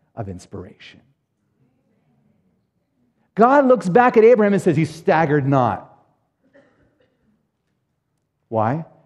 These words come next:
Because the righteousness of Christ covered him. I've made some stupid mistakes in my life, and I'm sure I'm not alone. But by God's grace, someday, I hope to see my name written in the inspired record in heaven, whatever's being written right now,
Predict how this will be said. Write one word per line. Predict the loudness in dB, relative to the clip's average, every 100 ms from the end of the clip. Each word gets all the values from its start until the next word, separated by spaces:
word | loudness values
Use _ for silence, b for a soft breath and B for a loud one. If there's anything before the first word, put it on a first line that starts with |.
| _
Because | -12 -8 -8
the | -8
righteousness | -4 -6 -6 -14 -14 -18
of | -20
Christ | -18 -18 -18 -20
covered | -20 -20
him. | -20 -20 _ _ _ _ _ _ _ _ _ _ _ _ _ _ _ _ _ _ -6
I've | -4
made | -4 -6
some | -8
stupid | -14 -12 -10 -8
mistakes | -10 -6 -8 -8 -10
in |
my | -6
life, | -4 -6 -8
and | -10
I'm | -12
sure | -10 -8
I'm | -6
not | -6 -8
alone. | -10 -12 -16 _ _ _ _ _ _ _ _ _ _ _ _ _ _ _ _ _ _ _ _ _ _ _ _ _
But | -10 -4
by | -4
God's | -4 -6 -6
grace, | -6 -6 -8
someday, | -16 -12 -10 -8 -8 -10 -16 -20 _ _ _ _ _ _ _
I | -14 -14
hope | -12 -16 -16 _
to | -20
see | -14 -10
my | -8 -8 -8
name | -8 -8 -10 -10
written | -12 -12 -14
in | -12
the | -14
inspired | -18 -20 -12 -10 -8
record | -10 -10 -12
in | -12
heaven, | -12 -10
whatever's | -8 -6 -6
being | -6 -6
written | -8 -10 -12
right | -12 -12
now, | -14 -18 -20